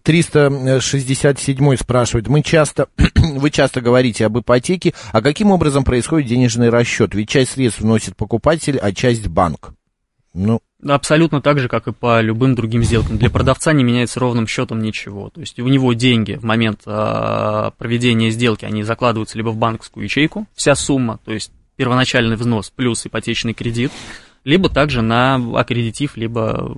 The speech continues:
Speaker 2: любой другой счет, который может предложить банк за, для взаиморасчетов. То есть для продавца не меняется ровным счетом ничего.
Speaker 1: Бобру семь семь или Бобр семь семь, э, задают такой вопрос. «Трехкомнатная квартира под реновацию, Перово.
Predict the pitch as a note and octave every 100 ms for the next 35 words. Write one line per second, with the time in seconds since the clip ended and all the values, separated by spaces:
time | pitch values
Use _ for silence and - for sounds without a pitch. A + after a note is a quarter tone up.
0 | - - B2 A#2+ B2+ A2 A#2+ A2+ B2 A#2
1 | A2+ G#2+ - - D3 F#3+ _ _ _ _
2 | A#2+ C#3 B2 B2 A#2 _ - B2+ B2 B2
3 | A2+ G#2+ C3 D#3 A2+ A2+ A#2 B2+ A#2 A2+
4 | A2+ A#2 - A2+ G#2 _ _ _ _ -
5 | A#2+ C3+ C3 A#2 A#2+ - F#3 D3+ A#2 C3+
6 | - A#2 A#2 A2 - C#3 A2+ A2+ C3 -
7 | G#2+ G#2+ _ _ _ _ _ - _ _
8 | _ _ _ - G2+ D#3+ E3 C#3+ D3 F3
9 | G#3 F#3+ - - D3 D#3 C3+ - G2+ G2
10 | G#2 G2 G#2+ C#3+ B2 A2+ A2 - - A2
11 | G#2+ - G#2+ G2 F#2 G2 F#2 G2 A#2 B2
12 | A#2+ A#2 A2+ G#2+ B2+ C#3+ - D3+ D#3+ -
13 | D#3 D3 B2 B2+ A#2+ B2 C3 D3+ B2 -
14 | A#2 B2+ C3 B2+ B2+ D3+ E3 - G#2+ -
15 | D3 C3 G#2+ A2+